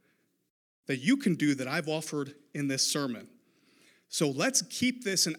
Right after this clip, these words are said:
ongoing ministry at New Hill Church. Let's be known as the baby saving church. Even if we save one after all our efforts, it's worth it all. I pray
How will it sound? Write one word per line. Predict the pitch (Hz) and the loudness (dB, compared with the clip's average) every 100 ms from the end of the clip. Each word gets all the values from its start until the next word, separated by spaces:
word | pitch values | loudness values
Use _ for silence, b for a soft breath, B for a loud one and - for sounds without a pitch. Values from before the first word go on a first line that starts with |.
| - | -4
ongoing | 160 208 240 180 190 196 190 165 | -2 2 4 4 4 4 4 4
ministry | 175 180 180 - 143 | 4 2 0 -2 -4
at | 135 | -2
New | 135 139 | 0 2
Hill | 143 123 131 | 2 -2 -6
Church. | - - 110 - - - b b b - | -6 -8 -8 -10 -16 -16 b b b -2
Let's | 156 247 | 4 4
be | 254 220 196 | 4 4 4
known | 165 165 180 196 190 B | 6 6 4 2 -2 B
as | 160 147 | -2 0
the | 139 | 0
baby | 120 160 180 214 214 214 | 0 4 6 4 2 2
saving | - - 180 180 185 180 | 4 4 4 4 2 2
church. | - - 165 135 - - - - B B B B B - | 0 2 4 2 -2 -8 -8 -16 B B B B B 2
Even | 208 294 339 | 8 8 10
if | 302 269 | 8 6
we | 240 233 | 4 6
save | - 240 226 170 151 | 8 10 8 6 6
one | 208 226 | 6 8
after | 185 160 - 165 | 4 2 0 2
all | 185 214 262 | 6 8 8
our | 247 240 | 4 4
efforts, | 262 196 190 175 - | 2 0 -2 -4 -2
it's | 214 196 - - 139 | 0 2 0 -6 2
worth | 156 277 269 | 6 8 10
it | 233 | 8
all. | 190 110 - - - _ _ _ _ _ _ b b b b b b - | 8 2 -6 -20 -20 _ _ _ _ _ _ b b b b b b -2
I | 165 | 4
pray | 196 - 202 190 208 220 | 6 6 6 6 4 0